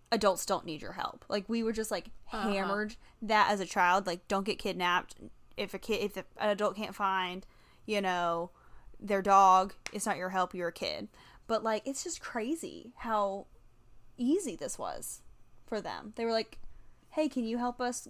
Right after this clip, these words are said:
Speaker 1: get our groceries to the car?" And the little girl was like, "Yeah, of course." Like, it's just crazy how much the times have changed.
Speaker 2: Yeah, because if you're a little kid and your mom's not, like,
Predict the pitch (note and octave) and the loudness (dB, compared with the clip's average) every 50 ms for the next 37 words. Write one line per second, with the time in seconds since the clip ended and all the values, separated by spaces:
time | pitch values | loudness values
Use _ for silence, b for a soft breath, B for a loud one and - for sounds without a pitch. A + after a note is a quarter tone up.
0 | - A3 G#3+ A#3 A3 A3 A3 - G3 G3 A3 - B3 A#3 - - A3+ G3+ G3+ - | -14 -6 -4 -2 -2 -2 -2 0 -2 -2 -2 -2 -6 -8 -6 -6 -8 -8 -8 -4
1 | - D4+ D#4 C4 G3 F3+ F#3 F#3+ F#3+ G3 G#3 G#3 G#3+ G#3 G3+ G3+ G#3+ A3 A3 - | 0 0 2 2 2 0 -2 -4 -4 -4 -4 -4 -2 -2 -2 -2 -2 -6 -10 -8
2 | - D#4 G4 G#4+ E4+ B3 - - - G4+ C#4 - F#3+ - - - - - - - | -6 -4 -2 0 -2 -2 -4 -4 -2 -2 -2 -2 -4 -8 -12 -16 -16 -20 -20 -20
3 | - - - - - _ - - - _ - - A3+ A3+ B3 A3+ C4 B3 - - | -20 -20 -20 -20 -20 _ -20 -20 -20 _ -12 -10 -4 -4 -2 -2 -2 -4 -4 -6
4 | - - - - G#3 G#3+ G#3 G#3+ A3+ A#3+ B3+ A3 A#3 A3+ G3+ G#3 G3+ G#3+ G#3+ G#3+ | -10 -14 -12 -6 2 2 4 4 6 4 4 4 2 0 0 -2 4 8 8 10
5 | G#3+ A3+ G#3 G#3 - - A3 G3+ - A3+ G#3 A3 A3+ A#3+ G#3+ G3 - - - A3+ | 10 8 6 4 2 -2 -2 -2 2 4 4 6 6 6 4 2 -2 -2 -4 -2
6 | G#3+ C4 C4 D#3+ B2+ F2 G#3+ - - - - - - b b b b b b b | -2 -2 -2 -4 -6 -8 -10 -10 -12 -12 -14 -18 -18 b b b b b b b
7 | b b b b b b b b b b - - A#3+ B3 C4 C4+ C4 A#3+ A3 G#3 | b b b b b b b b b b -12 -10 -4 0 2 4 4 4 4 2
8 | A3+ A#3 B3 A#3+ A#3 - - C#4 D4 D4 D4+ C4+ A3+ - - - - A#3+ A#3 G#3+ | 2 0 -2 -2 -4 -2 -2 -2 0 0 0 0 -2 -2 -4 -4 -2 2 2 4
9 | G#3 G3+ G#3 G#3+ G#3 G3+ G3+ F#3+ F#3+ G3 G3 G3 G3 G3 F#3+ G3+ G3+ - - - | 2 2 0 0 -2 -2 -4 -4 -2 0 2 2 2 2 0 -2 -4 -8 -6 -4
10 | F#3+ F#3 E3+ - - - F3+ E3+ D#3+ D#3+ D3+ - - - - | -2 -2 -2 -2 -2 -2 -2 -2 -2 -4 -6 -10 -14 -20 -20